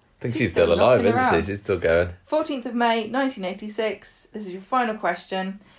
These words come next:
Speaker 2: Ken agrees to walk Susan down the aisle after which character confronts him over his poor parenting?
Speaker 1: Peter.
Speaker 2: Mm-hmm.
Speaker 1: Yes, 'cause he wasn't gonna go to the wedding at all, was he? This was, um, Susan's wedding with Mike. And, um,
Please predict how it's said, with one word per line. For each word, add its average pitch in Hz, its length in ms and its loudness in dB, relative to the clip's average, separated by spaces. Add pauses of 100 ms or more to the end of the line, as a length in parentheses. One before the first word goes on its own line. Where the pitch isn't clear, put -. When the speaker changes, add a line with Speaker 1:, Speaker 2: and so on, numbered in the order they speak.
(180)
Speaker 2:
Ken 311 200 -2
agrees 202 360 -2
to 220 60 -14
walk 208 260 -2
Susan 220 340 -8
down 180 220 -2
the - 60 -6
aisle 185 300 0
after 175 260 -6
which 202 240 -6
character - 540 -8
confronts 196 520 -8
him 170 220 -8
over 165 220 -6
his 180 180 -10
poor 185 320 -8
parenting? 160 680 -10 (2500)
Speaker 1:
Peter. 92 540 0 (200)
Speaker 2:
Mm-hmm. 214 260 -8 (840)
Speaker 1:
Yes, 120 260 -8
'cause - 140 -4
he 120 100 4
wasn't 98 200 2
gonna 90 100 -2
go 92 140 6
to - 80 -6
the 92 100 -2
wedding 92 240 4
at 90 120 -10
all, 104 120 4
was 98 160 4
he? 73 60 -2
This 87 160 -2
was, 85 240 -6
um, 85 220 -2
Susan's 85 460 -4
wedding 82 260 2
with 82 160 -2
Mike. 78 380 -2 (380)
And, 80 180 -4
um, 78 340 0